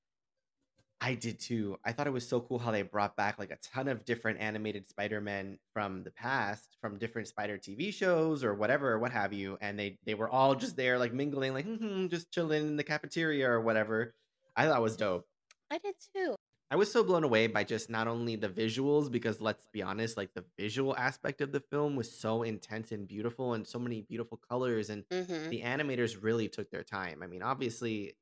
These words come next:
Speaker 1: you can tell they've been putting work into this for years. It wasn't like one of these quick turnaround, like, "Oh, it's being announced and then next year comes out" kinda deals. No, it, it's been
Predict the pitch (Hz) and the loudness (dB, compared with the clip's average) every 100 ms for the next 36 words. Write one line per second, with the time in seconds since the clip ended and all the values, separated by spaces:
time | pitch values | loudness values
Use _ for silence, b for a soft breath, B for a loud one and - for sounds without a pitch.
0 | - 120 123 107 139 120 117 110 - 123 | -12 -10 -10 -4 0 0 -2 -6 -4 -4
1 | 104 104 110 110 101 101 - - - 87 | -4 -2 -2 -2 -6 -8 -8 -16 -16 -10
2 | 80 65 101 127 127 123 - 120 113 110 | -10 -10 -6 -4 -2 -4 -2 0 0 -2
3 | 101 92 _ - 135 - 127 120 113 107 | -4 -8 _ -4 -2 0 0 4 4 2
4 | 104 104 165 180 165 160 - - 170 170 | -2 -2 0 0 -2 -6 -10 -4 2 6
5 | 170 175 170 151 147 - - 160 151 151 | 6 4 2 2 2 -2 -4 -6 -2 4
6 | 139 113 120 110 107 104 98 104 104 98 | 4 4 0 0 2 2 0 -2 0 0
7 | 98 - 147 - 139 131 120 | 0 -4 -6 -4 -2 -2 -2